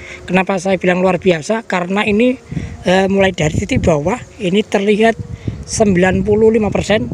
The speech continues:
eh, udah mulai berbuah, menurut saya udah mulai berbuah.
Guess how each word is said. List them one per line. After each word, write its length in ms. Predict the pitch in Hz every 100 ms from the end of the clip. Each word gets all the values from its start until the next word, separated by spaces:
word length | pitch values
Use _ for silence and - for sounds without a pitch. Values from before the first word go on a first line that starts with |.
| - - - -
eh, 160 | 160
udah 400 | 185 226 220 175
mulai 240 | 170 185 170
berbuah, 400 | 156 196 170 170
menurut 160 | 160
saya 160 | 147 147
udah 280 | - 170 160
mulai 160 | 170 151
berbuah. 420 | 156 - 180